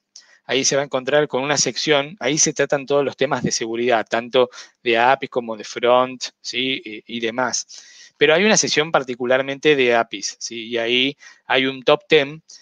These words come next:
de cuáles son las, eh, cuestiones que uno tendría que tener en cuenta desde el punto de vista de la seguridad. Y este tipo de prueba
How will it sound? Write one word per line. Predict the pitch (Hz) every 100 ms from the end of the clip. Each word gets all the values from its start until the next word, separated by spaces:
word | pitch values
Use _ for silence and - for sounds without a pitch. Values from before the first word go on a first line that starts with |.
| _ _
de | 127 120
cuáles | 151 165 156
son | 160 147 165 - _ _
las, | 123 123 120 120 - - _ _ _ _ _ _ _ -
eh, | 127 110 - _ _
cuestiones | 151 - 180 190 175
que | 151 151
uno | 208 196
tendría | 147 147 185 190
que | 147
tener | 135 135 165
en | 170 143
cuenta | 147 156 175 180 208 - _ _ _ _ _ _
desde | 120 110
el | 127 120
punto | 147 151
de | 143
vista | 131 - 131
de | 120
la | 113
seguridad. | - 113 110 107 104 - _ - - -
Y | - 214 285
este | - 151
tipo | - 185 - 147
de | 127
prueba | - 131 117 110